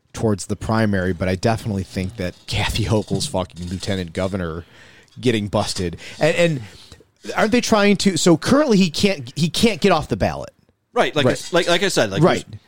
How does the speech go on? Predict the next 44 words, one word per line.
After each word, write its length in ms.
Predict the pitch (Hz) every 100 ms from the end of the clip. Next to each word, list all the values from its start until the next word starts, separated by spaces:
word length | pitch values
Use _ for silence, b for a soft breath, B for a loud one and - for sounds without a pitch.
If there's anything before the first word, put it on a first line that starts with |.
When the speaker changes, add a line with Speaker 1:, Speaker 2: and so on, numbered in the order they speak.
| -
Speaker 2:
there's 140 | 113
three 180 | - 190
ways. 320 | 165 98 76
Like, 160 | 101 107 B B
he 100 | 117
can 80 | 123
run 160 | 156
for 100 | 151
another 220 | 170 175 160
office. 480 | 123 - 131 - - b b b b
It's 120 | - -
too 180 | 160 156
late 140 | 143
for 100 | 143
petitions, 640 | - - 120 - 107 113 - B B B
and 260 | 110 110 -
he's 180 | 123 113
not 140 | 127
a 40 | 131
lawyer, 280 | 135 131
so 100 | 104
he 60 | 101
can't 200 | 113 117
run 80 | 113
for 80 | 151
judge. 340 | 107 98 - _ _ _ _ -
Speaker 1:
But 240 | 190 147
d-, 160 | 165 170
d-, 180 | 127 160
now, 240 | 170 156 147
I 120 | 151
believe 380 | 131 175 202 175
somebody, 460 | 190 175 156 151
there 100 | 143
was 120 | 135
an 40 | 131
assembly 320 | 139 156 147
member 240 | 131 117
who 60 | 123
tried 220 | - 123
to 40 | 117
introduce 360 | 127 123 123 104
a 40 |
bill 420 | 98 131 104 92